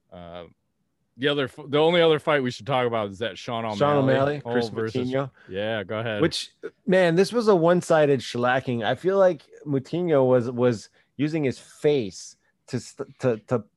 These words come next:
Speaker 2: block the shots of <laughs> Sean O'Malley.
Speaker 1: Uh,
Speaker 2: The
Speaker 1: the Homer
Speaker 2: entire,
Speaker 1: Simpson approach of,
Speaker 2: the
Speaker 1: "I'll take
Speaker 2: entire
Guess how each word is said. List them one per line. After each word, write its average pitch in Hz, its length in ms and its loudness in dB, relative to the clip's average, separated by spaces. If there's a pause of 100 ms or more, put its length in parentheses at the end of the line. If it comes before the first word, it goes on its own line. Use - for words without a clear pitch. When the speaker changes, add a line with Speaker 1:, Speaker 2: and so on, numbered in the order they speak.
Speaker 2:
block 127 440 0
the 151 120 -2
shots 147 600 0
of 139 200 0
<laughs> - 0 -
Sean 156 420 0
O'Malley. 156 600 2
Speaker 1:
Uh, 135 180 2
Speaker 2:
The 143 160 -2
Speaker 1:
the 131 260 6
Homer 143 280 4
Speaker 2:
entire, - 260 6
Speaker 1:
Simpson 165 220 2
approach 139 500 2
of, 135 120 2
Speaker 2:
the 139 60 6
Speaker 1:
"I'll 120 100 6
take 151 380 2
Speaker 2:
entire 175 220 2